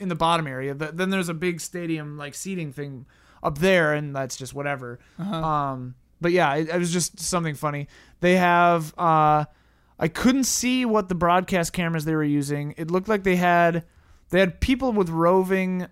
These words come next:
Speaker 1: uh, it was hard to tell the bodies 'cause they had the matte box stuff around 'em, but it, they looked like the size of C three hundreds or F S fives.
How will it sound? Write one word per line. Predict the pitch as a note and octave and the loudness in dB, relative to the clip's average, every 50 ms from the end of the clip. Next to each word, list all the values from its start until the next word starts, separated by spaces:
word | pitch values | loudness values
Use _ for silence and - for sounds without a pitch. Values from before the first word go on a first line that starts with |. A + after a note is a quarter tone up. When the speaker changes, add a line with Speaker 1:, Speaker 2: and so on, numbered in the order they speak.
| _ _ _ _ _ _ _ _ _ _ - - D#2 - - | _ _ _ _ _ _ _ _ _ _ -20 -20 -20 -16 -12
Speaker 1:
uh, | D#3+ E3 D3 D3+ - | -10 -10 -10 -10 -4
it | - F#3 | -2 -2
was | F3 D#3 | 0 0
hard | G3 A3+ A3 | 0 -2 -2
to | G3+ | -2
tell | F#3 A3 G3+ F3+ | -2 -2 0 0
the | E3+ | 2
bodies | E3+ E3 E3+ F3 E3 D3+ | 2 2 2 2 0 -4
'cause | - E3+ D#3 | -6 -6 -4
they | D#3+ | -4
had | D#3 | -4
the | D3+ D3 | -4 -6
matte | C#3+ D3 D#3 C#3+ | -6 -6 -6 -4
box | D#3+ D3+ D3 C#3 | -2 -4 -4 -4
stuff | - - - D#3 C#3 C#3+ | -6 -8 -8 -8 -8 -6
around | C#3+ C#3 C3+ C3+ | -8 -8 -8 -8
'em, | C3+ | -8
but | C#3 C#3 | -8 -8
it, | C3 C#3 D3 | -10 -6 -2
they | D#3+ D#3 D#3 | -2 0 2
looked | E3 F3+ F#3+ F#3 - | 2 2 2 0 0
like | E3+ D#3+ C#3+ - | -4 -4 -4 -4
the | C#3 | -6
size | - - - E3+ E3 E3 E3 D#3 D3 | -8 -4 0 2 2 4 2 2 -2
of | D3 C3+ | -4 -8
C | - - D3+ C#3+ | -8 -8 -8 -8
three | C#3+ C#3+ C#3 C#3 | -6 -8 -8 -8
hundreds | C#3 C3+ C3+ C#3 C3 | -8 -8 -10 -10 -10
or | C3 C3 | -10 -10
F | B2 C3 C#3 - C#3 | -10 -10 -10 -10 -12
S | C3 - | -12 -12
fives. | - C#3+ C#3 C3+ C3+ C3+ C3+ C3+ - | -10 -10 -8 -8 -8 -8 -10 -12 -14